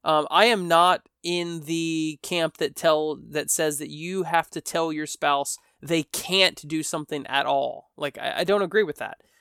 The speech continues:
And like I said, my defiant streak will eventually just go, "Hey, F you, I'm doing what I want." So,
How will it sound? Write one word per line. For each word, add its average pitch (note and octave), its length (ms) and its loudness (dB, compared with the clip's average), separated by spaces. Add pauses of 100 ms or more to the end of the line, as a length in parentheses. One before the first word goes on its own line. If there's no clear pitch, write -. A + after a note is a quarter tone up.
(140)
And D#3 120 -2
like E3+ 140 2
I E3+ 40 2
said, D#3+ 260 0
my E3 180 2
defiant F3+ 480 0
streak C#3+ 380 -2
will D3 260 0
eventually D3+ 480 0
just D3+ 220 -8
go, D3 160 0
"Hey, F3+ 260 2
F F#3 260 2
you, F#3 220 -2
I'm C#3 140 -4
doing D#3+ 160 -4
what D#3+ 100 -2
I C#3 80 0
want." C#3 320 -4 (600)
So, A#2 420 -2